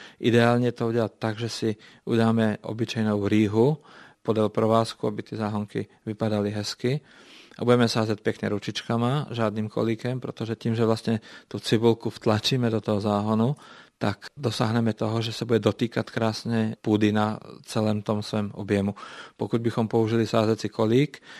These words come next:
tak tam nám vznikne dolů taková jakoby mezírka, a ty kořeny by chtěly růst do vzduchu a to se česneku moc nelíbí. Ale ještě než dojdeme k tomu vlastnímu sázení,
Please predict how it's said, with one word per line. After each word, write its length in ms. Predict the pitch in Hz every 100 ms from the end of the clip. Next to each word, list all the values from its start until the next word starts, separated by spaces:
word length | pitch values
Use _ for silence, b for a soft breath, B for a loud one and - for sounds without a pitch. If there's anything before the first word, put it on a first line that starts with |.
| B
tak 180 | - -
tam 160 | - 110
nám 140 | 113
vznikne 340 | 107 113 - 110
dolů 240 | 110 113
taková 400 | 110 - 110 107
jakoby 280 | 104 - 107
mezírka, 680 | 104 98 110 110 120 123 147 B B B B -
a 300 | 101 101 110 _ -
ty 100 | 104
kořeny 460 | 120 110 110 110
by 120 | 104
chtěly 460 | 107 - 107 107 107 -
růst 280 | 110 104
do 140 | 101 98
vzduchu 360 | 104 107 -
a 40 | 107
to 120 | 101
se 140 | -
česneku 600 | 104 - 104 104 - 101 101
moc 200 | 107 104
nelíbí. 420 | 104 104 104 98 98 B B B
Ale 280 | - 104 120
ještě 220 | 127 - 117
než 160 | 107
dojdeme 600 | 117 113 113 110 104 107 -
k 60 |
tomu 260 | - 107 104
vlastnímu 400 | 110 107 117 107
sázení, 580 | 101 104 101 107 110